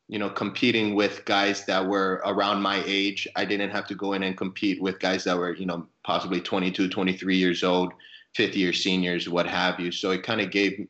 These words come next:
you know, gave me a little bit more of a opportunity to get playing time my freshman year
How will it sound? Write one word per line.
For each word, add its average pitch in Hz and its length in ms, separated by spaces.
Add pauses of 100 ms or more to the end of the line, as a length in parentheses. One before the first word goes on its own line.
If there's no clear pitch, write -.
(100)
you 98 160
know, 87 180
gave 101 280
me 101 80
a 92 80
little 95 260
bit 92 260
more 90 220
of 90 120
a 82 160 (340)
opportunity 95 800
to 87 260 (200)
get 110 280
playing 92 240
time 92 200
my 90 140
freshman 90 440
year 90 320